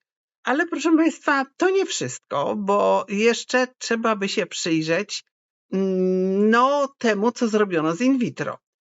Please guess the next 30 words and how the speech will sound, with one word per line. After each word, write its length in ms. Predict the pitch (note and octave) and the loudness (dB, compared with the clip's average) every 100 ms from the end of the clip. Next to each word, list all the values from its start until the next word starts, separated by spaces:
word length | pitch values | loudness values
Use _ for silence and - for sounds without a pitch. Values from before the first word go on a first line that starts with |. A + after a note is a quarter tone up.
| _ | _
Bo 340 | G#3+ E3+ G3+ A3 | -10 0 4 4
jeżeli 420 | A#3 A3+ C#4+ C#4 | 4 2 -2 -2
dzieci 320 | G3 A3+ A#3 | -2 -2 -2
się 160 | - G#3 | -2 0
nie 180 | E3+ C#3+ | 2 2
rodzą, 400 | D3 F3+ B3+ C#4 | 0 0 0 2
no 180 | A#3 | 0
to 140 | A3 G3+ | 0 -4
trzeba 280 | - G3 F3+ | -2 -2 0
leczyć 380 | F#3 F#3 F#3+ | -2 -4 -8
niepłodność. 760 | G3+ F3 - D3 - D#3 - - - | -6 -6 -4 -6 -6 -14 -14 -14 -8
Żeby 340 | F#3+ G3 F3+ | -2 0 0
leczyć 460 | E3+ C#4 D4 A#3 F#3+ | 0 0 -2 -6 -8
niepłodność, 600 | E3+ - C3 D#3 G#3 - | -10 -6 -6 -4 -8 -4
potrzebna 540 | A#3+ - A#3+ A#3 G#3 | -6 -4 -4 -4 -4
jest 180 | F3+ E3+ | -4 -4
bardzo 400 | F3 G#3+ B3 A3 | -2 0 -2 -8
dużo 300 | G3+ F3 F3+ | -8 -4 -2
badań, 720 | E3 D#3 D#3+ D#3+ E3 E3 E3 | 0 0 0 0 0 0 -2
bardzo 340 | F3+ G#3+ G#3 G3+ | -2 -2 -2 -6
dużej 360 | F#3+ F#3 F#3+ | -4 -4 -2
umiejętności 1040 | E3 E3+ E3 D3+ - F3 D#3+ D#3+ - F3 F3+ _ _ _ | -2 -2 -2 -2 -4 -6 -4 -6 -8 -10 -10 _ _ _
i 120 | C#4 | 2
nie 160 | D4+ A#3+ | 4 4
zawsze 340 | F3 F3 - | 0 -2 -6
się 160 | F3+ F3+ | -6 -4
to 160 | F3 D#3 | -2 -2
udaje, 480 | D#3+ C3 C#3+ F#3 E4 - | -2 -2 -2 -2 -4 -2
ale 180 | D4 G#4 G4 | 0 2 2
można. 640 | E3+ D#3 D#3 D3 C3 B2+ | 2 0 -2 -2 -2 -4